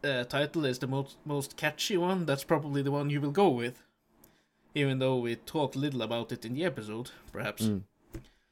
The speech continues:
Speaker 1: Uh, but it isn't a lie, though, 'cause we do talk about the topic which is related to that, uh, title. But, um, I have learned that, uh, especially on YouTube, that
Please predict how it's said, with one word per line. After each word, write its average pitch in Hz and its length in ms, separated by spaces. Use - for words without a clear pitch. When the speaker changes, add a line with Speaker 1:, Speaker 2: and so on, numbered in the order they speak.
Speaker 1:
Uh, 123 360
but 143 160
it 143 100
isn't 208 260
a 180 60
lie, 143 420
though, 127 220
'cause 127 200
we 117 80
do 147 180
talk 143 280
about 113 240
the 120 80
topic 123 520
which 113 200
is 120 160
related 117 360
to - 100
that, 110 320
uh, 110 240
title. 202 380
But, 160 180
um, 131 460
I 143 100
have 185 300
learned 156 340
that, 117 300
uh, 110 600
especially 123 500
on 113 100
YouTube, 131 500
that 117 180